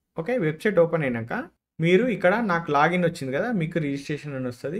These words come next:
లేకపోతే మీకు లాగిన్ అని క్లిక్ చేసినా కూడా మీకు రిజిస్ట్రేషన్ వస్తది. మీరు తీసుకున్న Demat అకౌంట్ డీటెయిల్స్ ఏవైతే ఉంటాయో, ఆ Demat అకౌంట్, మీ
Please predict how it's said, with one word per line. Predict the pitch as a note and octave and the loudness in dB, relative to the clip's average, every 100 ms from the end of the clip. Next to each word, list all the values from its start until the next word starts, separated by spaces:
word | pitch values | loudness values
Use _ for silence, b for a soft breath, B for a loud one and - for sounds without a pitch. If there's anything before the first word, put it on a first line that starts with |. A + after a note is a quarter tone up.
| C4+ | -4
లేకపోతే | F#3 D#3+ E3 F#3+ | -4 -2 -2 0
మీకు | F3+ E3 | -2 0
లాగిన్ | C#3 C#3 D#3 D#3+ | 0 0 0 -2
అని | D#3 | -2
క్లిక్ | C3 B2+ | -6 -10
చేసినా | - C#3 C#3 | -10 -8 -6
కూడా | C#3 G#3 D#4 _ _ - | -4 -6 -8 _ _ -12
మీకు | D#3 D#3 | -6 -4
రిజిస్ట్రేషన్ | C#3 C#3 D#3 D#3 C#3+ | -4 -4 -6 -4 -4
వస్తది. | B2 - G3+ D4+ _ b b - | -6 -6 -10 -10 _ b b 0
మీరు | F3+ G#3 | 2 2
తీసుకున్న | G#3 F#3+ F#3+ G3+ | 0 -2 -2 0
Demat | E3 D#3 D#3+ | 0 0 -2
అకౌంట్ | E3 D#3+ D#3 | -4 -4 -4
డీటెయిల్స్ | C#3+ C#3+ D3 - | -4 -2 -4 -2
ఏవైతే | B2 B2 B2 | 0 0 -2
ఉంటాయో, | A#2 C3 G#3+ D4 _ _ - | -4 -4 -6 -8 _ _ -6
ఆ | B2+ B2+ | -6 -4
Demat | C3 D3+ D#3 | -4 -2 -4
అకౌంట్, | D#3 F#3 G3+ C#4+ - - D3 | -4 -4 -4 -8 -10 -12 -8
మీ | D3 | -2